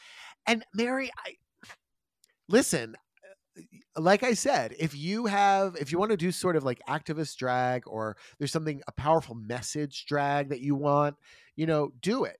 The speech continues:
for sure. And I praise Megami for doing it. I think it takes balls. I think that's, like, guts. Yes, do it. You're on this platform and you might go home the next week. Yeah, do it. I just don't think she,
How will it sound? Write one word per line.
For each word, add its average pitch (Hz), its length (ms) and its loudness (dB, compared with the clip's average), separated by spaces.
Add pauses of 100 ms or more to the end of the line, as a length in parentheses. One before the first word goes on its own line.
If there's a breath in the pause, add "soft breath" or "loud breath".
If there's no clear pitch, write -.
(140)
for 196 200 4
sure. 131 480 2
And 151 240 0
I 190 240 6
praise 170 440 4
Megami 123 440 2
for 117 120 -2
doing 101 340 -4
it. 107 180 -16
I 143 100 2
think 156 160 0
it 147 80 0
takes 127 240 -4
balls. 135 720 4
I 123 140 -4
think 117 260 -8
that's, 123 360 0
like, 110 220 -6 (460 soft breath)
guts. 127 520 -2 (300 soft breath)
Yes, 147 320 4
do 127 320 2
it. 98 140 -6
You're 147 240 6
on 175 160 6
this 165 160 -2
platform 165 640 0
and 120 120 -4
you 135 120 0
might 165 200 4
go 139 200 6
home 135 300 4
the 123 100 -4
next 123 280 -6
week. 143 420 -6 (200 soft breath)
Yeah, 180 320 0 (640 soft breath)
do 156 180 8
it. - 180 -8 (600 loud breath)
I 165 180 0
just 208 280 -6
don't 160 320 2
think 160 280 0
she, 127 720 0